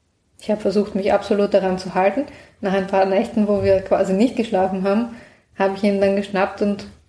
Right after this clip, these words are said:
mir auf den Bauch gelegt. Also er auf den Bauch, ich auf dem Rücken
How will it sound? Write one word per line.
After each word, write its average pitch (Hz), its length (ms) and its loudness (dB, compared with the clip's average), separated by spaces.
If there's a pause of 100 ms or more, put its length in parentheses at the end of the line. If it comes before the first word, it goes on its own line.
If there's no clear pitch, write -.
(120)
mir 220 320 2
auf 190 140 -2
den 202 140 0
Bauch 196 220 0
gelegt. 214 380 0
Also 190 360 0 (240)
er 208 400 0
auf - 100 -4
den 190 140 0
Bauch, 208 260 2
ich 214 220 -2
auf 190 80 -4
dem 185 100 -4
Rücken 233 320 0